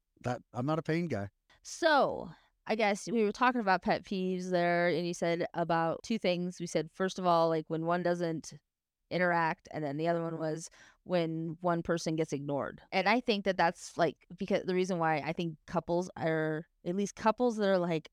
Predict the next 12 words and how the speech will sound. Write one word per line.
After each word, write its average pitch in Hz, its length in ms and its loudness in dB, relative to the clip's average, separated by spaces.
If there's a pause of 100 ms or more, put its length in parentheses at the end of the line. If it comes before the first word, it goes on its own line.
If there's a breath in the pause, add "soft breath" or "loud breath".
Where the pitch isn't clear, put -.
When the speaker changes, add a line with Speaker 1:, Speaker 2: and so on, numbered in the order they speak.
(140)
Speaker 2:
a 160 120 -2 (120)
good, 170 320 -2
you're 165 140 0
going 165 240 0
to 165 80 -2
meet 160 180 0
up 160 160 0
with 160 140 -2
them 156 200 0
again, 151 580 0 (440 soft breath)
everything's 175 600 2
hunky-dory, 165 960 2